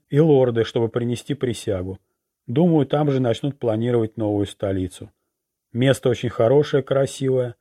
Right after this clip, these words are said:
и торговые пути проходят. Сопредельные государства вышлют послов". "Предлагаете убить до коронации?" — спросил владыка Востока. Вопрос эхом разнесся по залу,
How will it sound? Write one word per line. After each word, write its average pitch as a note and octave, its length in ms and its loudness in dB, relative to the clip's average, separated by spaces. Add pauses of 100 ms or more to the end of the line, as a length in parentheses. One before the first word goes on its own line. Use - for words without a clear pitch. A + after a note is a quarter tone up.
и A2+ 100 -12
торговые B2 500 2
пути A#2 320 -6
проходят. G2 600 -10 (120)
Сопредельные A#2+ 680 0
государства B2 680 -2
вышлют G#2+ 420 -6
послов". F#2+ 460 -10 (800)
"Предлагаете A2+ 720 2
убить G#2+ 300 -4
до G#2+ 100 -4
коронации?" — A2 760 -4 (100)
спросил G#2+ 480 -2
владыка G#2 380 0
Востока. G#2 580 -4 (1200)
Вопрос D3+ 500 2
эхом C#3 240 -2
разнесся A2+ 480 -2
по A2 220 -2
залу, B2 400 0